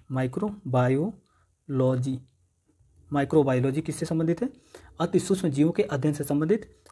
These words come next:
माइक्रोबायोलॉजी, study of microorganism से संबंधित है। चलिए अगला यहाँ पे क्वेश्चन दिया हुआ है,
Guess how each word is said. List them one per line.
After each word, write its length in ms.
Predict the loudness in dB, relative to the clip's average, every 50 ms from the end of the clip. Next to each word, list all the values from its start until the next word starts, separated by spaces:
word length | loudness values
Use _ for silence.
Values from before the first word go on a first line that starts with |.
| _ -4
माइक्रोबायोलॉजी, 800 | -2 -2 -2 0 0 0 0 0 0 0 2 0 0 0 0 -2
study 300 | -4 -4 -4 0 2 4
of 160 | 4 4 2 -2 -8 -20 -20 _ _ _ -6
microorganism 1000 | -2 0 0 0 0 0 -2 -2 -2 -2 -2 0 2 4 4 4 4 2 0 -2 -4 -6 -12 _ -20
से 120 | -12 -6
संबंधित 360 | -4 -4 -2 -2 -4 -6 -8
है। 80 | -10 -14 -16 _ _ _ _ _ _
चलिए 200 | -2 0 2 2
अगला 160 | 2 2 2 2
यहाँ 120 | 2 0
पे 100 | -2 -2
क्वेश्चन 260 | -4 -6 -4 -4 -2
दिया 140 | 2 2 2
हुआ 100 | 2 2
है, 60 | -2